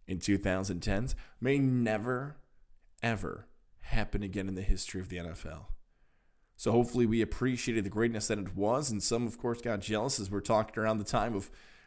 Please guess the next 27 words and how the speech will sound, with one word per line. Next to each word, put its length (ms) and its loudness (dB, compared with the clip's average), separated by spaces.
the 80 0
Tuck 360 8
rule 320 8
and 120 8
Deflategate 680 4
when 120 2
we 120 4
look 180 0
at 80 -2
our 100 4
calendars 480 2
and 100 -2
remember 520 2
how 180 0
far 320 4
back 380 0
it 100 0
was. 300 2
But 100 6
that 160 4
game's 160 0
more 140 6
about 260 4
Buffalo. 520 2
So 140 0
Buffalo 440 8
advances. 680 -2